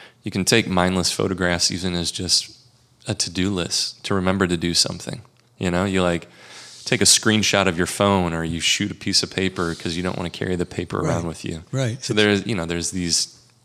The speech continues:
Speaker 1: two very different types of photography that
Speaker 2: Right.
Speaker 1: are taking place.
Speaker 2: And I think that the fact that people have a phone camera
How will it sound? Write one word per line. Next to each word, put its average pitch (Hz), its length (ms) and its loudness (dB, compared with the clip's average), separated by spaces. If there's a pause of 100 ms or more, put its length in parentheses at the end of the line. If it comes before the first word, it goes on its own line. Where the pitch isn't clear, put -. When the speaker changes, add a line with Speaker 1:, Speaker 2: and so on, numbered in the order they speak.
Speaker 1:
two 104 280 2
very 87 340 2
different 87 440 -4
types 90 340 -2
of 82 100 -6
photography 90 600 -6
that 85 120 -2
Speaker 2:
Right. 113 140 -2
Speaker 1:
are - 20 -4
taking - 340 -4
place. - 420 -6
Speaker 2:
And 147 100 6
I 180 80 6
think 196 240 2
that 175 260 0
the 139 160 4
fact 156 340 2
that 127 180 -2
people 135 280 -2
have 117 160 2
a 107 120 -2
phone 117 560 2 (180)
camera 95 520 -6